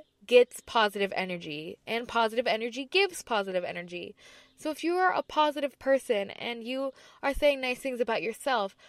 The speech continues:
to others, to situations, you know, giving people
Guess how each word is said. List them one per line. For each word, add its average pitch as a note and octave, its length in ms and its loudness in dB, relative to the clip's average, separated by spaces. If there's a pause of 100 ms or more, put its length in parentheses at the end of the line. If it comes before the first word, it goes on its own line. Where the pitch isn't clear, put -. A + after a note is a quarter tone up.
(160)
to - 200 -4
others, A3 600 4
to B3 140 -4
situations, A#3+ 920 2 (540)
you B3 140 -6
know, G#3 380 0
giving C#4+ 480 -2 (360)
people B3 720 0